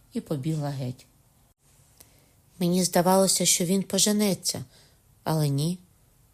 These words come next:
Я пішла повільніше і озирнулася.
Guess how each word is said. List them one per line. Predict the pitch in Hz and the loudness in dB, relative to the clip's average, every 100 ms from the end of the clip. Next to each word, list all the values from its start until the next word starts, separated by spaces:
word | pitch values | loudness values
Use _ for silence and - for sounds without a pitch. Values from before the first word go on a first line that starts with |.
| _ - | _ -8
Я | 147 | -6
пішла | 147 - 151 | 0 0 0
повільніше | 147 135 135 165 196 - 165 | -2 -4 -2 0 0 0 0
і | |
озирнулася. | 151 151 135 139 175 190 - 185 | 0 -2 -2 -2 -2 -2 -4 -6